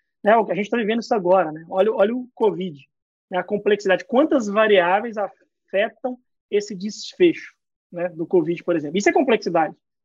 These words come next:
certo? Um belo exemplo, assim, né? E aí que entra muito a questão da agilidade. Se eu tenho uma coisa muito complexa, né, como é que eu lido com isso? Agilidade no sentido de assertividade e capacidade de adaptação,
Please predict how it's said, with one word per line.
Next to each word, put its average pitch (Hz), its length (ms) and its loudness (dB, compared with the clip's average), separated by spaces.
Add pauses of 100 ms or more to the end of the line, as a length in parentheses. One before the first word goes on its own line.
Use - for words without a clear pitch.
(140)
certo? 185 300 0
Um 180 200 -2
belo 214 240 6
exemplo, 175 380 2
assim, 165 220 -14
né? 180 140 -6 (1300)
E 214 100 6
aí 262 180 4
que 320 100 2
entra 320 160 2
muito 285 180 -2
a - 40 -4
questão 320 240 -2
da 285 60 6
agilidade. 262 580 0
Se 233 80 -8
eu 208 40 -10
tenho 269 140 -8
uma 285 120 -8
coisa 240 200 -4
muito 262 200 -10
complexa, 196 760 -6
né, 190 200 -14
como 226 140 -8
é 262 40 -6
que 269 100 -4
eu 277 60 0
lido 214 220 -6
com 226 160 -6
isso? 175 280 -4
Agilidade 233 500 0
no 311 80 -6
sentido 302 520 -6
de 349 560 0 (500)
assertividade 214 960 2
e 311 40 2
capacidade 247 520 0
de 277 60 4
adaptação, 262 680 -4